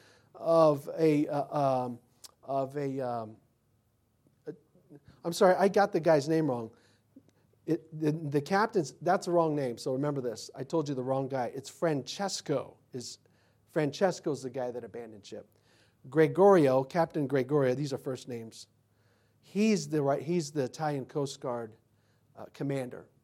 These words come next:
That's who he is. So Francesco, "I fell into the lifeboat." Captain Gregorio, the Italian Coast Guard commander, was on radio or phone. He said, "You," quote, "you go up that pilot ladder,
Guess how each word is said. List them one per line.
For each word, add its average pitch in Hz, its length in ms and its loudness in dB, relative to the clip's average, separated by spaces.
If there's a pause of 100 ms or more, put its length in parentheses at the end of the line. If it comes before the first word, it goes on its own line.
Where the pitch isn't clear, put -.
That's 139 240 -10
who 127 80 -8
he 110 100 -8
is. 98 140 -12
So 139 300 -2 (380)
Francesco, 170 840 2
"I 240 80 2
fell 311 240 0
into 285 200 -2
the 302 60 -2
lifeboat." 294 540 2 (300)
Captain 175 500 2
Gregorio, 151 800 6 (140)
the 143 80 0
Italian 156 380 0
Coast 156 300 0
Guard 143 220 4
commander, 147 360 2
was 139 160 0
on 135 120 0
radio 151 420 4
or 127 140 -4
phone. 143 400 -2 (380)
He 190 160 0
said, 156 360 4
"You," 180 360 2
quote, 190 340 6
"you 190 180 2
go 196 400 8
up 311 320 10
that 254 280 6
pilot 262 420 2
ladder, 220 420 6